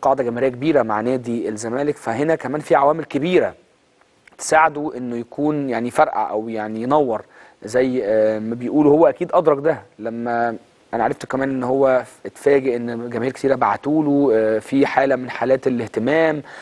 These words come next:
في ح-، حس انه عليه spot. اكيد طبعا اي لعيب هيلعب في نادي الزمالك بالجماهيريه الكبيره، وصوله مصر، آه، جماهيريه كبيره جدا افريقيه وعربيه،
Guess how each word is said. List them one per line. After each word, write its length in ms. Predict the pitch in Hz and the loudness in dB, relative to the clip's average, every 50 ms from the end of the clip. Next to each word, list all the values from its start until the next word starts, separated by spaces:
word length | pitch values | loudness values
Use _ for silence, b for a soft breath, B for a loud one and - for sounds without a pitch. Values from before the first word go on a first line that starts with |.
| B B B B | B B B B
في 100 | - - | -12 -6
ح-، 140 | - 143 139 | -2 -2 0
حس 340 | - - 160 - - - | 0 0 -2 -2 -2 -2
انه 120 | 139 135 123 | -2 0 0
عليه 160 | 123 135 147 | 2 2 0
spot. 500 | 143 - - _ - 156 165 - - - | 0 -2 -4 _ 2 2 2 2 0 -6
اكيد 240 | - - - 156 - _ | -8 -6 -8 -10 -4 _
طبعا 320 | - 165 147 135 113 104 95 B B B B B B B | 0 2 2 0 -2 -4 -6 B B B B B B B
اي 140 | 131 139 139 | -2 0 0
لعيب 240 | 131 123 135 147 131 | 2 2 2 2 0
هيلعب 180 | 131 139 139 - | 2 0 0 0
في 120 | - 123 | -2 -6
نادي 120 | 131 143 135 | -8 -8 -6
الزمالك 340 | 120 120 107 127 143 147 127 | -6 -4 -2 -2 -2 -2 -4
بالجماهيريه 420 | 120 113 107 113 107 117 120 131 | -6 -6 -4 -4 -2 0 0 0
الكبيره، 540 | 127 - - - 113 104 113 135 151 151 143 | -2 -4 -4 -4 -2 -2 2 4 4 4 4
وصوله 500 | 131 117 113 - - - 139 139 135 127 | 2 0 -4 -6 -4 -2 0 2 2 2
مصر، 440 | 120 127 131 120 - - - 131 123 | 2 2 2 0 0 -2 -4 -2 -2
آه، 480 | 123 120 98 92 110 110 110 110 110 107 | -2 0 0 2 2 2 4 2 2 0
جماهيريه 320 | 107 110 104 107 113 131 131 | 0 -2 -4 -2 0 2 2
كبيره 160 | 127 135 135 | 2 2 2
جدا 280 | 123 139 135 131 117 98 | 2 0 -2 -2 -4 -4
افريقيه 480 | - - 104 - - 143 147 147 139 | -4 -6 -6 -2 2 2 4 4 4
وعربيه، 680 | 127 113 101 104 107 110 110 120 147 165 170 170 156 | 4 4 4 2 2 2 2 2 2 4 4 4 2